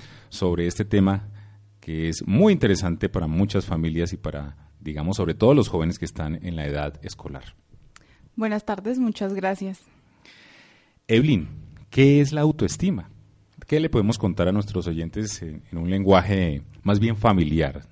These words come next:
Speaker 1: De pronto no, no lo, no lo manejamos de manera tan técnica, más bien de manera familiar. ¿Qué es la autoestima?
Speaker 2: Bueno, de manera concreta y sencilla, la autoestima es ese valor que tenemos hacia nosotros mismos, esa estima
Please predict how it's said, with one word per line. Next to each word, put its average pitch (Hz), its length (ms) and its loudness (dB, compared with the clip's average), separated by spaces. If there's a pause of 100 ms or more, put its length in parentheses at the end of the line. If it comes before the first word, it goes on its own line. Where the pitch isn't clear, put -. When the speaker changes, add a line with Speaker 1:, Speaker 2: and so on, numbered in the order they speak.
Speaker 1:
De - 60 -20
pronto 92 420 -6
no, 95 260 0
no 101 100 0
lo, 113 160 6
no 123 320 4
lo 123 200 4
manejamos 101 320 4
de 117 60 4
manera 90 300 2
tan 78 240 -4
técnica, 90 400 -4
más 80 140 -4
bien 92 180 0
de 98 60 0
manera 87 400 -2 (380)
familiar. 110 360 2
¿Qué 180 200 4
es 127 100 0
la 127 60 0
autoestima? 87 580 -6 (680)
Speaker 2:
Bueno, 196 420 -8 (260)
de 202 240 2
manera 240 320 0
concreta 254 800 0
y 294 100 -2
sencilla, 220 580 -6 (480)
la 220 140 0
autoestima 202 640 -6
es 220 100 -10
ese 240 180 -4
valor 220 380 -2
que 214 120 -8
tenemos 240 600 -6 (720)
hacia 208 260 -8
nosotros 190 400 -12
mismos, - 440 -4 (120)
esa 208 180 -4
estima 240 520 -4